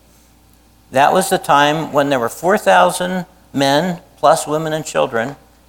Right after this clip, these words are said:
and they had been for three days out in the country listening to Jesus and hanging on every word.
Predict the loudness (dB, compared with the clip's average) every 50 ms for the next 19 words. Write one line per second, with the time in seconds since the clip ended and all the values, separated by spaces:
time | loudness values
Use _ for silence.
0 | _ _ _ _ _ -6 -2 0 2 2 2 2 0 -2 -2 0 0 0 0 -2
1 | -4 -6 -6 -8 -6 -6 -6 -4 -2 -2 -2 0 0 2 2 2 2 0 -2 -2
2 | 0 2 2 2 2 0 -2 -4 -4 -4 -4 -4 -6 -6 -8 -8 -6 -4 -4 -4
3 | -4 -4 -8 -10 -10 -10 -14 -16 -14 -12 -10 -10 -10 -10 -12 -14 -14 -14 -14 -16
4 | -16 _ _ _ _ _ _ _ _ _ _ _ _ _ -16 -10 -4 -2 0 0
5 | 0 0 2 2 2 2 2 2 0 -2 -4 0 2 2 2 2 0 -2